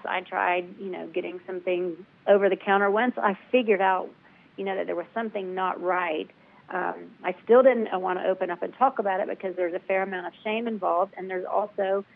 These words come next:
um, Ben's pride that I wanted to protect. It's a, not an easy conversation to say to your partner and the man you love, you know, "I love you, um, and I'm attracted to you, but I don't really want to have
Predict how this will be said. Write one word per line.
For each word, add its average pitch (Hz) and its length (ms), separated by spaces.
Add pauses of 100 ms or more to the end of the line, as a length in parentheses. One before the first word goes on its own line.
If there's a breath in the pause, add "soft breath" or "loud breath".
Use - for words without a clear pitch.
(240 soft breath)
um, 202 220
Ben's 233 320
pride 269 320
that 185 100
I 160 60
wanted 180 340
to 160 220 (400)
protect. 185 460
It's 190 180
a, 202 60
not 226 240
an 226 80
easy 226 280
conversation 202 800
to 185 180
say 202 140
to 190 60
your 175 140
partner 262 320
and 190 160
the 185 60
man 185 220
you 180 100
love, 208 400 (380)
you 214 80
know, 190 280
"I 196 140
love 226 320
you, 240 480 (120)
um, 196 480
and 180 120
I'm 170 100
attracted 208 580
to 233 60
you, 226 240
but 185 260
I 202 140
don't 226 240
really 214 200
want 190 180
to 185 60
have 175 180